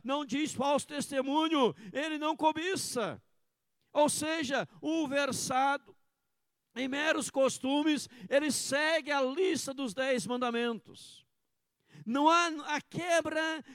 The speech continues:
de nenhum mandamento, mas ele segue por seguir. É um costume, é um hábito bom. "Não quero adorar outro Deus, não quero fazer uma imagem.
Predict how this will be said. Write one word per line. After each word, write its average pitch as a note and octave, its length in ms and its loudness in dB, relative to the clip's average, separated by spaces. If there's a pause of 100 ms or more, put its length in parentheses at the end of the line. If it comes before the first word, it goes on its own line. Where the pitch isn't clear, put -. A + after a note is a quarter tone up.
de D4 100 -4
nenhum D#4+ 400 2
mandamento, B3+ 840 -2
mas C#4+ 240 -4
ele C#4+ 180 -4
segue C#4 500 -4
por C#4 280 0
seguir. A#3+ 580 -8 (1500)
É A#3+ 120 0
um C4 80 0
costume, B3+ 800 -2 (580)
é B3 80 0
um B3+ 140 2
hábito B3+ 440 2
bom. B3 460 2 (920)
"Não B3+ 200 4
quero C4 280 0
adorar C4 500 2
outro C4 260 4
Deus, B3+ 720 2 (640)
não B3+ 200 4
quero C4+ 280 2
fazer C4 440 2
uma C4+ 160 0
imagem. C4 640 -2